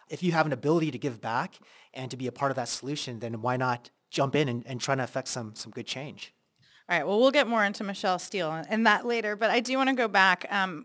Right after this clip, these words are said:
Speaker 2: you were born in Michigan, I believe, to Taiwanese immigrants. Tell us about your parents and your childhood. What, uh,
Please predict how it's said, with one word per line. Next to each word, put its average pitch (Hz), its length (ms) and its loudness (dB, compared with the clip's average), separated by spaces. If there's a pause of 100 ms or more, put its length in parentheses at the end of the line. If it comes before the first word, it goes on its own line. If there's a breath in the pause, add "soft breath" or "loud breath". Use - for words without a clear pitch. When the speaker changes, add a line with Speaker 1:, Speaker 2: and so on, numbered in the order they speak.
Speaker 2:
you 254 160 0
were 285 120 6
born 233 340 2
in 220 220 -4
Michigan, 214 400 -6
I 226 80 -4
believe, 240 320 -2
to 247 100 -8
Taiwanese 202 540 -4
immigrants. 170 640 -4 (420 loud breath)
Tell 403 160 2
us 508 220 0
about 466 360 4 (160)
your 285 200 -2
parents 285 420 2
and 262 100 -4
your 226 140 -4
childhood. 196 800 -2
What, 233 340 2 (120)
uh, 190 640 2